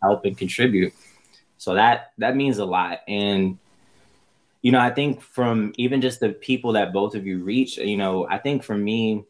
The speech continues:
and I'll talk about some of the specifics. I think to Kiki, your point, that, that is, like,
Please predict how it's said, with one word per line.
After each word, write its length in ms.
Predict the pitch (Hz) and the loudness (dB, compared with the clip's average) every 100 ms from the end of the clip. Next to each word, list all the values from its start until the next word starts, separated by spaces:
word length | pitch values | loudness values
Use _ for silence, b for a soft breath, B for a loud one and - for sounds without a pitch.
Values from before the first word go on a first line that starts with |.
| - | -6
and 120 | 131 | 0
I'll 100 | 185 | 0
talk 200 | 202 131 | 2 0
about 180 | 101 98 | 2 -2
some 120 | 98 | -2
of 40 | 92 | -6
the 80 | 87 | -8
specifics. 420 | 87 - 85 92 | -10 -12 -6 0
I 100 | 104 | 2
think 240 | 131 117 | 4 2
to 140 | - 113 | -2 -4
Kiki, 340 | - 120 117 | -4 -8 -4
your 200 | 107 110 | 2 2
point, 360 | - 113 113 101 | 2 -2 -2 0
that, 240 | 104 95 | 0 2
that 220 | 104 113 | 0 0
is, 360 | - 110 101 98 | 0 -2 -2 -2
like, 260 | 92 90 | -2 -2